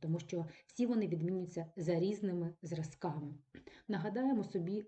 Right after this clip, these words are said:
запитання, на які будуть відповідати відмінкові форми числівників.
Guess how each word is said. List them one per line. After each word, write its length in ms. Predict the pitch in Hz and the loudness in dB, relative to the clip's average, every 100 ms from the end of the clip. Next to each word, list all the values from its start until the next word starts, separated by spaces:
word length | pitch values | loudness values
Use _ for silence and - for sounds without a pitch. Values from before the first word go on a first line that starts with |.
| - | -4
запитання, 600 | 160 196 202 190 165 160 | -4 0 -2 0 2 4
на 120 | 160 | 4
які 200 | 160 175 | 2 0
будуть 300 | 160 156 - | -2 -4 -6
відповідати 680 | 160 156 156 180 226 220 202 - _ _ _ _ | -4 0 0 0 0 -4 -8 -14 _ _ _ _
відмінкові 560 | 180 170 175 165 214 208 | 2 4 2 2 2 2
форми 380 | - 180 180 175 | 0 -2 -2 -4
числівників. 720 | 170 - 160 143 139 135 | -6 -4 -2 -2 -4 -8